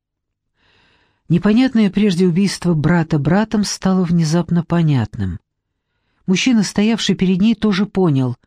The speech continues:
«Ты права». От водопада долетали брызги, бушевал ветер. Она опять замерла.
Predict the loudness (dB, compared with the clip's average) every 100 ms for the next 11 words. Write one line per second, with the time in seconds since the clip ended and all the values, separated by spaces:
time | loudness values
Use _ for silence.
0 | _ _ _ _ _ _ _ _ -4 -4
1 | -4 -4 -2 0 -2 -4 -10 _ _ _
2 | _ _ _ _ _ _ _ _ _ _
3 | -4 -2 2 2 2 2 2 2 2 0
4 | 2 0 0 0 2 2 0 0 2 0
5 | -2 0 0 0 -2 0 0 2 2 0
6 | 0 -2 -2 -4 _ _ _ -6 0 0
7 | 0 0 0 0 0 2 0 0